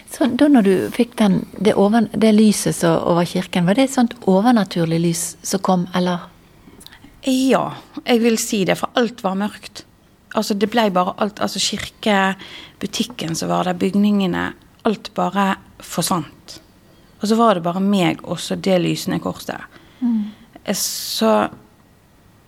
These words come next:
Speaker 2: og det korset er egentlig ikke så stort som jeg så det.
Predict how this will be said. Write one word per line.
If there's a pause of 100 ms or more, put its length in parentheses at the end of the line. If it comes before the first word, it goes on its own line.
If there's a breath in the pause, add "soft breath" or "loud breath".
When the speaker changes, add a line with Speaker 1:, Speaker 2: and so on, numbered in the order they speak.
(100)
Speaker 2:
og
det
korset
er
egentlig
ikke
så
stort
som
jeg
så
det.